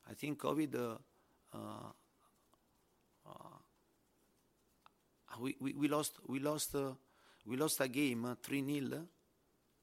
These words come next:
and, uh, because Premier League, uh, didn't want to, to move, uh, uh, our game when, when, uh, we had, uh, nine players, ten players with, uh,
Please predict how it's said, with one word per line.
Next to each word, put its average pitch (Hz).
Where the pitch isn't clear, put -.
and, 117
uh, 110
because 107
Premier 117
League, 117
uh, 117
didn't 110
want 110
to, 107
to 110
move, 107
uh, -
uh, 104
our 110
game 117
when, 113
when, 117
uh, 113
we 110
had, 110
uh, 110
nine 113
players, 113
ten 107
players 110
with, 104
uh, 101